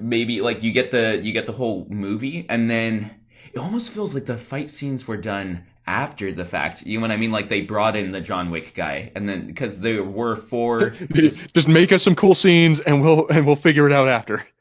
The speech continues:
Speaker 1: Or maybe, like, they left that spot open, and they're like, "At some point, we do wanna do a fight scene or something." You know what I mean? It did just feel mildly separate from everything.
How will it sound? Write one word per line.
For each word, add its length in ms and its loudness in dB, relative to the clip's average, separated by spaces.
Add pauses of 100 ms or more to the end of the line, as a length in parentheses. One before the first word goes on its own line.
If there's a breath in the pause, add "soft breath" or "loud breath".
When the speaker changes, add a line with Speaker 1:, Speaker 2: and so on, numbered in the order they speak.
(240)
Speaker 1:
Or 120 2
maybe, 380 2
like, 260 0
they 140 0
left 260 0
that 160 -2
spot 240 0
open, 380 -4
and 100 -8
they're 120 -6
like, 160 -6
"At 160 -4
some 180 -8
point, 220 -8
we 100 -6
do 160 -6
wanna 180 -8
do 180 -8
a 40 -8
fight 320 -8
scene 240 -10
or 80 -6
something." 680 -10
You 140 -6
know 80 -4
what 140 -4
I 40 -4
mean? 200 -6
It 180 -8
did 240 -4
just 240 -10
feel 280 -6
mildly 520 -8
separate 480 -14
from 200 -8
everything. 600 -10